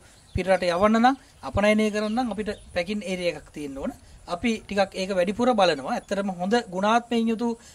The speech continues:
මාළු ටිකක් පිටරට යවන්න පුළුවන් නම් තමයි මේ වෙලාවේ ඉන්ඩස්ට්‍රි අපිට රැඳෙන්න පුළුවන්. ඒ කියන්නේ ශ්‍රේෂ්ඨ රැඳෙන්න පුළුවන්. ඒ වගේමයි පණිවිඩයක් විදිහට දෙනවා.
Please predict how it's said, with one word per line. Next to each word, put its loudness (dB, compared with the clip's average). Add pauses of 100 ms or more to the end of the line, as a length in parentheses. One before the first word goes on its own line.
(120)
මාළු 2
ටිකක් -4
පිටරට -4
යවන්න 0
පුළුවන් -2
නම් -4
තමයි -2
මේ -4
වෙලාවේ 0 (300)
ඉන්ඩස්ට්‍රි 0
අපිට 2
රැඳෙන්න 2
පුළුවන්. -6
ඒ -8
කියන්නේ -10
ශ්‍රේෂ්ඨ -6
රැඳෙන්න 0
පුළුවන්. -6 (380)
ඒ 8
වගේමයි 6 (800)
පණිවිඩයක් 6
විදිහට -2
දෙනවා. -4